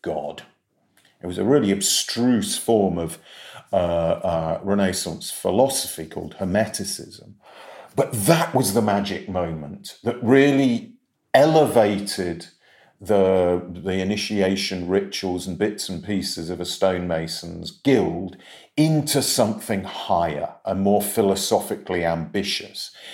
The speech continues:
that gentlemen, non-stonemasons, began to be attracted by, because it was open to some of the, the, the key, most exciting intellectual developments of the time, like alchemy and all kinds of stuff.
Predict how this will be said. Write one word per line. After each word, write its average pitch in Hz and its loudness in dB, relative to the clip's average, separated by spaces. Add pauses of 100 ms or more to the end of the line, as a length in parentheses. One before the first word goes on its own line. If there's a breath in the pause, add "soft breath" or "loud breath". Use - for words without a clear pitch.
(360 loud breath)
that 98 -2
gentlemen, 101 0 (260)
non-stonemasons, 95 0
began 101 2
to - -6
be 87 -4
attracted 82 -4
by, - -16
because - -8
it 98 -8
was 87 -8 (320 loud breath)
open 107 0
to 92 -8
some 92 -4
of 87 -2
the, 95 -4 (120)
the, 90 0 (320 loud breath)
the 98 -6
key, 104 0
most 107 2
exciting 101 -2
intellectual 90 -4
developments 82 -4
of - -20
the 78 -10
time, 78 -10
like 80 -4
alchemy 76 -4
and 71 -10
all 82 -6
kinds 87 -2
of - -14
stuff. - -6